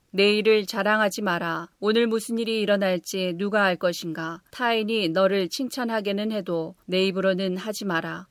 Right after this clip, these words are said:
돌도 무겁고 모래도 무겁지만 바보가 주는 모욕은 이것보다 더 무겁다. 분노는 잔인하고 화는 사람을 삼키지만 질투처럼 파괴적이지는 않다.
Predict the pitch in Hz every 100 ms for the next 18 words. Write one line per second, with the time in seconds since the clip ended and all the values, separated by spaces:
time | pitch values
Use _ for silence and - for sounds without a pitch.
0 | - 220 226 247 220 208 208 - 196 190
1 | 160 175 190 202 214 196 202 190 - 180
2 | 165 160 175 - 190 180 196 202 190 196
3 | 208 196 175 190 190 175 190 165 202 202
4 | 202 185 185 180 170 185 190 185 185 190
5 | - 156 165 - - 208 214 208 208 202
6 | 185 180 196 190 175 - 170 165 240 -
7 | 208 196 202 185 220 208 208 214 208 247
8 | 240 233 202 170 165 160 160 _ - 214
9 | 202 220 220 202 196 190 170 254 240 254
10 | 233 226 202 196 202 220 170 165 165 196
11 | 156 175